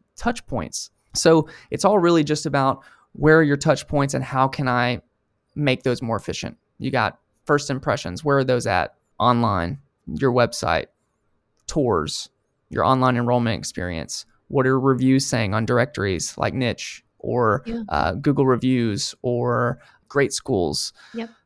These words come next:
Speaker 1: There's tons of different first touch points that impact a parent's thought process when it comes to school choice, and you need to be able to prioritize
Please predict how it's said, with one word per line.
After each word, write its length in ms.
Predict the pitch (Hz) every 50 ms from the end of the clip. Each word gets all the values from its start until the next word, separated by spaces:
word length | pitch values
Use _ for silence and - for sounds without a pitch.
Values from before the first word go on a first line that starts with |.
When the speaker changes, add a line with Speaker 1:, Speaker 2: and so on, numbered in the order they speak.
| _ _ _ _ -
Speaker 1:
There's 300 | 165 156 151 - - -
tons 520 | - - - - 190 196 202 202 196 185
of 120 | 175 147
different 440 | 151 165 165 165 165 143 110 - -
first 580 | - - - - - 165 156 165 - - - -
touch 340 | - - 160 156 - - -
points 640 | - - 127 127 113 98 - - - - - - _ _ _ _ _ _ _ _ _ _ _ _
that 400 | - 139 139 135 131 127 - - -
impact 460 | - 156 165 165 147 143 139 135 143
a 80 | 147 139
parent's 460 | - - 151 139 135 127 107 - -
thought 340 | - - 147 131 127 - -
process 460 | - 147 110 101 - - - 95 -
when 100 | - 120
it 80 | 87 -
comes 280 | - 147 131 139 139
to 80 | - 147
school 240 | - - 160 160 160
choice, 460 | - - 170 160 160 165 165 - - -
and 160 | - 139 131
you 160 | 135 135 147 156
need 200 | 170 175 165 160
to 80 | 156
be 100 | 139 139
able 180 | 139 131 123 127
to 80 | 135
prioritize 1040 | 135 - - - - 131 135 135 135 131 - - 139 120 123 117 120 120 120 -